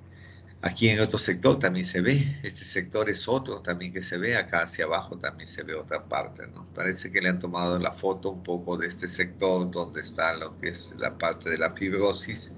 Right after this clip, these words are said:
lo que corresponde a la cicatrización o lo que a veces se denomina infarto,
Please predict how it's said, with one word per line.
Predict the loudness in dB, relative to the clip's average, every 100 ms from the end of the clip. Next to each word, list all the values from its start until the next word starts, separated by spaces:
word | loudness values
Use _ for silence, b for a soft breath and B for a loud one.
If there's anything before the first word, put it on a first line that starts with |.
| B B B B B 2
lo | 4
que | 4
corresponde | 6 6 6 4 4 6
a |
la | 6
cicatrización | 4 -2 0 0 0 -8 -8 -6 -2 -2 -4 -6
o | 0
lo | 2 2
que | 4 4
a | 4
veces | 2 0 -6
se | 2 4
denomina | 4 0 -6 -4 -4 -8
infarto, | -10 -6 -4 -4 -4 -8 -8 -12